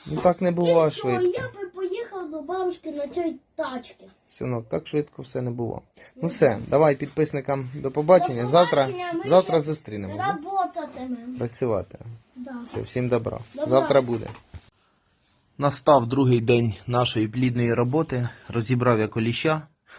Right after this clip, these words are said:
Speaker 1: відремонтував як міг. Тут поставив шлангочку невеличку, з'єднав. Покришка всохлася, до кінця вона не, не міг я її зжати до кінця, ну, буде так.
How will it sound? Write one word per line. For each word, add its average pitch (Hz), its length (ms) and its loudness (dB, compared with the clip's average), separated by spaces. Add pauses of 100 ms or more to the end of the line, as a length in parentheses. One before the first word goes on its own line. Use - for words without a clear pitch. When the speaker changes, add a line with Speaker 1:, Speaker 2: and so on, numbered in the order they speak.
(280)
Speaker 1:
відремонтував 123 680 4
як 139 180 2
міг. 135 360 -4 (280)
Тут - 220 -12 (340)
поставив 104 540 0 (1200)
шлангочку 151 600 0
невеличку, 127 680 0 (280)
з'єднав. 117 600 2 (500)
Покришка 139 540 4
всохлася, 127 880 0
до 123 140 -2
кінця 123 380 0
вона 113 340 0
не, 120 280 0 (1120)
не 160 200 2
міг 143 200 4
я 113 80 0
її 113 140 0
зжати 131 460 -2
до 127 120 -4
кінця, 123 520 -6
ну, 135 100 -10
буде 123 260 -2
так. - 320 -10